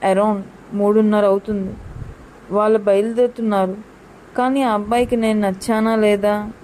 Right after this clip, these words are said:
నాకు తను సెట్ అవుతాడా లేదా, ఇలా మైండ్లో చాలా క్వశ్చన్స్ రన్ అవుతూ ఆ డే అంతా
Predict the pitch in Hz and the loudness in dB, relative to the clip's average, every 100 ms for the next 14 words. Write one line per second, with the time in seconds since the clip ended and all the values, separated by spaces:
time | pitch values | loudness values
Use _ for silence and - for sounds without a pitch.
0 | - - 190 190 208 220 220 220 202 202 | -18 -6 -2 -2 -4 -2 -2 0 -2 0
1 | 208 214 220 214 202 202 196 202 202 - | 0 0 0 0 2 2 2 -2 -2 -12
2 | - - - - - 214 214 196 190 214 | -18 -20 -20 -10 -2 0 2 0 0 0
3 | 233 220 202 196 208 202 202 214 220 208 | 0 -2 -2 -2 0 0 -2 -2 -4 -2
4 | 190 190 202 208 220 247 220 - - - | 0 0 0 -2 -2 -2 -2 -10 -20 -20
5 | - - - - - - - - 196 190 | -20 -20 -20 -20 -20 -20 -10 -4 -2 0
6 | 196 208 208 202 208 196 | 2 2 -2 -2 -2 -2